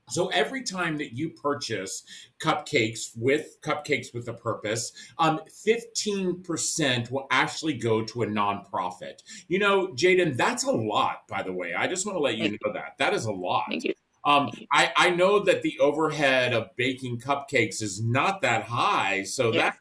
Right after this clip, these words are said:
Speaker 1: that is a lot, you know. So Barry, um, so, so Jaden, tell me some of the flavors that you have.
Speaker 2: I have coconut on, coconut cake with coconut, um,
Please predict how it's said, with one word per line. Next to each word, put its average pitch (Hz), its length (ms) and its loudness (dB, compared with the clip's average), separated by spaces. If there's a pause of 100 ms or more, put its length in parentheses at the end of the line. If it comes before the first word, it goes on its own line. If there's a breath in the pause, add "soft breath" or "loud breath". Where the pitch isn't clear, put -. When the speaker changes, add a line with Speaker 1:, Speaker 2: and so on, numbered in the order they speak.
Speaker 1:
that 175 280 0
is 165 160 2
a 120 60 0
lot, 107 760 2
you 135 100 -2
know. 127 340 2 (200 loud breath)
So 185 200 2
Barry, 190 380 4 (240 soft breath)
um, 175 200 4
so, 190 260 2
so 202 260 4
Jaden, 226 460 -2
tell 233 220 -4
me 403 140 -4
some 262 220 -2
of 190 80 -4
the 175 60 -2
flavors 135 580 -2
that 107 200 -6
you 101 120 -4
have. 101 260 -6 (840)
Speaker 2:
I 185 100 4
have 196 260 4
coconut 208 680 2 (100)
on, 156 380 -10 (300 loud breath)
coconut 196 380 2
cake 180 260 2
with 156 180 -10
coconut, 165 380 -2 (120)
um, 147 360 -4